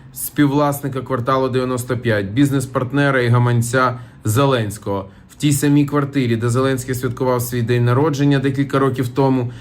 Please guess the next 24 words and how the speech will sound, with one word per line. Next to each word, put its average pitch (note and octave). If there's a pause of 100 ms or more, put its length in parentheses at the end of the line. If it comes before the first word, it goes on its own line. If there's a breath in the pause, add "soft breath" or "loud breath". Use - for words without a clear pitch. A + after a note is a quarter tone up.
(200 loud breath)
в -
тій C#3
самій C3+
квартирі, C3 (240 loud breath)
яка B2
стала C3+
бек-офісом B2
фактично A#2+
влади, C3
де A#2+ (260 loud breath)
обговорювалися B2+
всі, C#3 (320 loud breath)
м, A#2+
брудні C3+
речі. C#3 (280 loud breath)
І B2+
от C3+
частину C#3
цього B2+
ми C3 (100)
зараз B2
з A2+
вами B2
починаємо A#2+